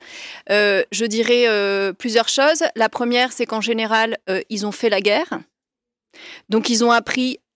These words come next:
à leurs dépens, euh, que la guerre est violente et que pour survivre et pour lutter contre le fascisme,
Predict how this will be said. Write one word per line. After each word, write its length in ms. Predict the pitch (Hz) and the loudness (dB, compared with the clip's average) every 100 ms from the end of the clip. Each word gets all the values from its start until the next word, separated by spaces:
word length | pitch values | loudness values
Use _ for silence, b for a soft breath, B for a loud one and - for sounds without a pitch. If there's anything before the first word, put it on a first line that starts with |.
| _ | _
à 100 | 220 | 0
leurs 160 | 226 233 | 2 2
dépens, 560 | 226 220 233 226 220 190 _ | 0 2 0 0 -2 -10 _
euh, 120 | 190 202 | -2 0
que 140 | 233 | 2
la 160 | 214 202 | 2 2
guerre 220 | 208 196 | 0 0
est 60 | |
violente 520 | 196 208 208 285 - 220 - _ | 0 2 2 0 0 -2 -2 _
et 80 | 208 | -2
que 100 | 233 | -2
pour 220 | - 254 | 0 -2
survivre 640 | - 254 220 262 214 175 170 B B B B | 0 0 0 -2 -2 -4 -8 B B B B
et 80 | 214 | 0
pour 220 | 220 208 | 0 0
lutter 280 | 220 247 240 | 0 0 -2
contre 300 | 214 196 208 | -4 -4 -2
le 80 | |
fascisme, 720 | 196 196 - 247 302 - 196 | 0 0 0 -2 -4 -4 -6